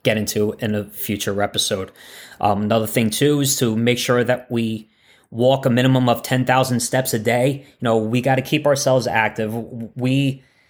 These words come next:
as a human species, weren't meant to be stagnant and sitting in front of a computer all day. You know, we're meant to be up and about and moving around. So if there's any opportunity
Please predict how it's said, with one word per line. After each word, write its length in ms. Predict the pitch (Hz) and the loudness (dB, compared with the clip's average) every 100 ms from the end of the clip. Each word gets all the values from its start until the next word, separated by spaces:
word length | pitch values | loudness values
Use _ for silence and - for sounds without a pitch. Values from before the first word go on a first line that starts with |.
| _ - | _ -4
as 160 | 127 | -2
a 60 | 117 | 0
human 220 | 131 120 | 0 0
species, 540 | - 127 123 117 117 | -2 -2 0 0 0
weren't 340 | 110 117 113 - | 2 2 2 0
meant 320 | 120 120 120 | 0 0 -2
to 80 | 127 | -2
be 420 | 113 117 113 110 _ _ _ | 0 0 0 -4 _ _ _
stagnant 600 | - - 120 113 110 110 | -2 2 2 2 0 0
and 180 | - 110 | -2 -2
sitting 280 | - 117 113 | 2 2 2
in 60 | 110 | 0
front 200 | 123 113 | 2 2
of 100 | - | 0
a 40 | |
computer 480 | 120 110 127 113 107 | -4 -2 0 2 2
all 180 | 101 101 | 2 2
day. 340 | 104 92 - _ _ - | -2 -4 -6 _ _ -4
You 60 | |
know, 140 | 110 104 | 0 0
we're 580 | 104 107 110 107 107 104 _ _ - | 0 0 2 2 0 -4 _ _ -6
meant 320 | 120 120 117 | 0 0 0
to 120 | 113 | -2
be 200 | 110 117 - | -4 -4 -2
up 160 | 120 123 | 0 2
and 80 | |
about 360 | 113 110 110 107 | 2 4 4 2
and 240 | 107 107 - - | -2 -8 -10 -6
moving 320 | 120 117 110 | -2 0 0
around. 480 | 104 107 98 92 - _ - _ _ | 0 -2 -4 -8 -16 _ -20 _ _
So 720 | - - 107 107 104 104 - _ _ _ - | -6 2 4 4 2 -2 -8 _ _ _ -10
if 380 | 113 - - | -10 -12 -8
there's 240 | - 110 - | -2 -2 0
any 260 | 135 131 | 0 2
opportunity 920 | 127 127 131 131 127 127 127 120 117 | 2 0 0 0 2 2 0 -2 -6